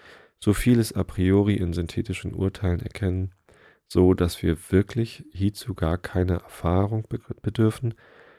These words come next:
so würde doch dieses Erkenntnis gar nichts, sondern die Beschäftigung mit einem bloßen Hirngespinst sein, wäre der Raum nicht als Bedingung der Erscheinung, welche den Stoff zur äußeren Erfahrung ausmachen,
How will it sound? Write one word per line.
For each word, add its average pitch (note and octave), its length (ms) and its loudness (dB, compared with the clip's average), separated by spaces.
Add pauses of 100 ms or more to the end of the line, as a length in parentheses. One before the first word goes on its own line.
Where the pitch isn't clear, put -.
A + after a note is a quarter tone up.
(560)
so G2 140 0
würde A#2 180 8
doch A2 300 4
dieses G#2+ 440 0
Erkenntnis F2 580 -2
gar E2+ 240 2
nichts, - 500 -6
sondern D#2+ 460 -2
die - 100 -4
Beschäftigung G2 800 0 (460)
mit G2+ 180 -4
einem F2+ 180 2
bloßen F2+ 360 0
Hirngespinst E2+ 680 0
sein, D#2 320 -2 (640)
wäre F2 240 4
der E2+ 200 2
Raum F2 320 4
nicht D2+ 300 -6 (100)
als - 200 -4
Bedingung F#2+ 500 0
der E2+ 120 -4
Erscheinung, E2 640 -4 (400)
welche F2+ 300 4
den E2 140 0
Stoff - 420 -2
zur - 240 -8
äußeren G2+ 420 -2
Erfahrung E2+ 600 -4
ausmachen, F2 680 -4